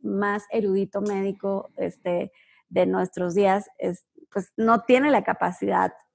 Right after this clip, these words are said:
humana para, para revisar y almacenar ese, ese número de información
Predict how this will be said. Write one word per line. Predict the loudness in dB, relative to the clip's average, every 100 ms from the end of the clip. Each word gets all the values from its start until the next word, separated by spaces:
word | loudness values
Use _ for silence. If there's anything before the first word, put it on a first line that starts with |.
| -6
humana | -2 2 2 0 -4 -4
para, | -4 -4 -6 -8 -16 _ _ _ _ 2
para | 4 6 6 6 4 2 -2 -12 -2
revisar | 2 4 2 4 4 6
y | 4
almacenar | 2 0 -2 -2 -2 -2
ese, | -4 -4 -6 -4
ese | -6 -4 -4
número | -2 -2 -2
de | -4 -10 _ _ _ _ _
información | -6 -6 -6 -2 -2